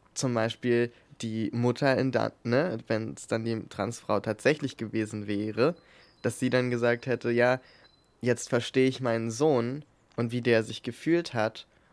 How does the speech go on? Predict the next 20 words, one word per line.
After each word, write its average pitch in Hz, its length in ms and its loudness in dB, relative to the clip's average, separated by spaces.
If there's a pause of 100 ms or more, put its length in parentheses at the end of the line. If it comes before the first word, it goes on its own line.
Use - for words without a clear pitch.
und 117 100 -6
ihr 110 60 -6
könnt 120 280 -2
euch 113 160 0
alle 101 160 2
mal 110 180 -2
schämen 131 400 2
und 98 160 -2
ich 113 120 -4
schäme 110 240 0
mich 110 180 -6
auch, 131 260 4
weil 107 120 2
ich 107 100 -4
hab 104 120 -4
ihn 104 120 -4
auch 120 160 2
früher 107 320 -4
schlecht 104 300 -6
behandelt. 107 600 -2